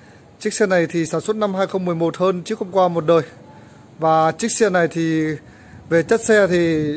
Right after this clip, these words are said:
Innova bên em khẳng định một trăm phần trăm là chất lượng tốt và đẹp. Một trăm phần trăm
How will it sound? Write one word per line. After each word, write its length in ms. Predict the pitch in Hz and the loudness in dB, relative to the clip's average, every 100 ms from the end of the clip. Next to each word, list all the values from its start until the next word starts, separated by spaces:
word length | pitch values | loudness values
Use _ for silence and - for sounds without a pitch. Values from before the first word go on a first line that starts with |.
| - | -4
Innova 480 | 214 190 190 190 185 | -2 0 2 4 2
bên 120 | 185 | 2
em 280 | 185 185 175 | 2 0 -2
khẳng 180 | - 160 | -8 -6
định 220 | 185 185 | -4 -6
một 100 | 165 | -2
trăm 160 | 190 175 | -2 -2
phần 100 | 156 | -2
trăm 200 | 180 180 | -2 0
là 160 | 160 | -2
chất 160 | 160 208 | -2 0
lượng 200 | 220 180 - - - - - - - - | 0 -2 -8 -14 -14 -14 -14 -16 -18 -4
tốt 220 | - 233 233 | 2 2 2
và 100 | 196 | 2
đẹp. 160 | 185 - - - - - - - | 2 0 -12 -20 -20 -20 -20 -14
Một 180 | 160 156 | -10 -2
trăm 160 | 190 185 | -2 -2
phần 80 | |
trăm 360 | 156 185 185 180 | -2 -2 -2 -6